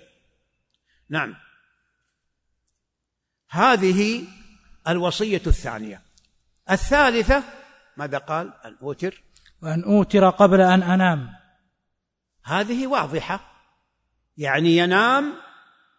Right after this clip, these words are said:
Speaker 1: على وتر، أو قولوا يصلي الوتر قبل النوم، يصلي الوتر قبل النوم. وها هنا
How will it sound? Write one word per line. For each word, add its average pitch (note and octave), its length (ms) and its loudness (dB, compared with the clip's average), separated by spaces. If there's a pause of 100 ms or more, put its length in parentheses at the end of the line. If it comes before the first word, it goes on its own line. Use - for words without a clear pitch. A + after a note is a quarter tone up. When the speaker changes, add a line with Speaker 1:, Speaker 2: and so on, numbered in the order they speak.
(480)
Speaker 1:
على F#3 280 2
وتر، D3+ 340 -6 (1600)
أو F#3+ 200 6
قولوا C#4 760 2 (640)
يصلي F3 560 0
الوتر A#3 420 -4 (840)
قبل E3+ 280 -2
النوم، F2 720 -10 (1200)
يصلي E3 320 -4
الوتر E3+ 400 -6 (1160)
قبل D3+ 240 -2
النوم. G#2 460 -10 (2250)
وها D#3+ 920 -2
هنا A#3+ 560 -2